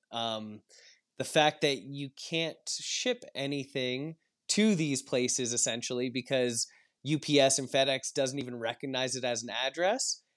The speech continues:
makes it remarkable. Um, so even when you try and, you know, send them, uh, food products, that's, you know, you get hindrance because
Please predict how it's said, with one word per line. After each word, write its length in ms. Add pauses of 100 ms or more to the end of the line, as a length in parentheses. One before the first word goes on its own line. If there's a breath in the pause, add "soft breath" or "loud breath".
(120)
makes 340
it 180
remarkable. 840
Um, 380
so 240
even 260
when 140
you 80
try 280
and, 300
you 60
know, 160
send 400
them, 320 (320 soft breath)
uh, 380 (180)
food 240
products, 540
that's, 320 (200)
you 160
know, 100
you 140
get 140
hindrance 380
because 500